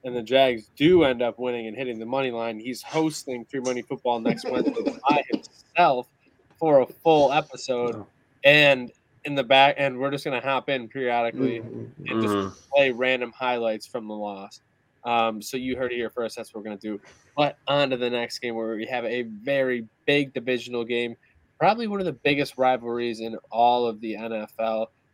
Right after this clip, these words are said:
Speaker 1: as we have the Baltimore Ravens taking on the Pittsburgh Steelers. Baltimore,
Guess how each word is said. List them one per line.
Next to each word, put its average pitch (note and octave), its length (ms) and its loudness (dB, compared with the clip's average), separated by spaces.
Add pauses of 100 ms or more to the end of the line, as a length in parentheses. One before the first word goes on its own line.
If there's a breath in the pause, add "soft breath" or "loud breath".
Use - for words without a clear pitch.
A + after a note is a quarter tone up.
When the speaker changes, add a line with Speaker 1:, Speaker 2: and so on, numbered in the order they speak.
(180)
Speaker 1:
as A#2 160 -2
we A#2 60 0
have A2 100 -2
the G#2+ 100 -6 (200)
Baltimore A#2 560 4
Ravens A2 520 -4
taking A2 360 -8
on A2+ 280 -4 (440)
the A2 280 -8
Pittsburgh - 580 0
Steelers. A#2 500 -2
Baltimore, A#2+ 600 -2